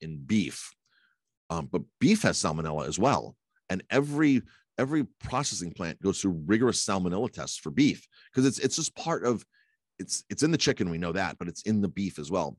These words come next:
And we don't associate it 'cause salmonella and chicken go together, like peanut butter and jelly. <laughs> And you don't, just don't assume,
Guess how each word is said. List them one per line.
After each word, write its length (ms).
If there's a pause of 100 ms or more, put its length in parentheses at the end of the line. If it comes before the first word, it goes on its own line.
(100)
And 100
we 60
don't 180
associate 460
it 80
'cause 180
salmonella 460
and 100
chicken 300
go 100
together, 460 (680)
like 140
peanut 180
butter 160
and 100
jelly. 480
<laughs> 40
And 180 (220)
you 80
don't, 120
just 140
don't 160
assume, 340